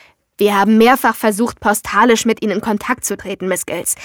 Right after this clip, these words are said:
Leider haben Sie auch auf unsere wiederholten Einladungen zum Beratungsgespräch nicht reagiert. Dass Sie heute hier sind, grenzt an ein Wunder. Ich nahm an, Sie hätten die Universität bereits verlassen und melden sich deshalb nicht.“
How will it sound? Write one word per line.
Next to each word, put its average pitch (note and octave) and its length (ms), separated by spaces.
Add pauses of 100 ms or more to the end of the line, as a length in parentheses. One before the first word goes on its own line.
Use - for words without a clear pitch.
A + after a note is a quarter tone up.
(160)
Leider A#3+ 380
haben A#3 180
Sie A#3 200
auch B3 260
auf C4+ 160
unsere A#3+ 280
wiederholten A#3+ 680
Einladungen A#3 640
zum G#3+ 160
Beratungsgespräch G#3+ 880
nicht B3 300
reagiert. A#3 560 (480)
Dass G#3 180
Sie A3+ 140
heute B3 360
hier B3 300
sind, - 320
grenzt A3+ 340
an F3+ 120
ein F#3+ 180
Wunder. G#3+ 340 (440)
Ich - 180
nahm A#3 240
an, B3+ 180
Sie A#3 160
hätten A#3 200
die A#3 100
Universität A3 640
bereits G#3 320
verlassen G#3+ 480
und G#3 200
melden A3+ 340
sich G3+ 160
deshalb - 400
nicht.“ E3 280